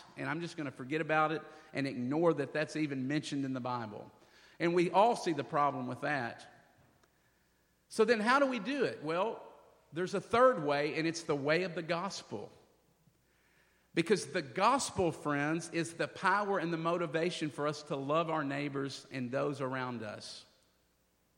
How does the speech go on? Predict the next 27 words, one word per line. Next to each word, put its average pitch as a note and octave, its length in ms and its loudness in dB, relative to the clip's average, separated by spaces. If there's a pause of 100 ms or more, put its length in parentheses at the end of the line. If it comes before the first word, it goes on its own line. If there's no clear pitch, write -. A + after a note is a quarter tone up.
(1300)
And D3+ 220 0
Jesus G3 500 -2
comes, E3 640 0
and C#3+ 120 0
the C3+ 40 -2
gospel E3 520 0
comes C#3+ 440 -2
and B2+ 160 -6
says C#3 300 -6
that C3 180 -8
the A#2+ 120 -8
only F#3 360 -4
way D#3 440 -2
you D3+ 180 -4
and C#3+ 100 -6
I C3+ 160 -4
will A#2+ 280 -6
ever E3 320 -4
move D3+ 380 -4
towards C#3+ 320 -8
outsiders C3+ 880 -8
and A#2 160 -12
people C#3 280 -8
that A#2 180 -6
aren't C3 240 -6
like B2+ 300 -6
us A#2+ 480 -6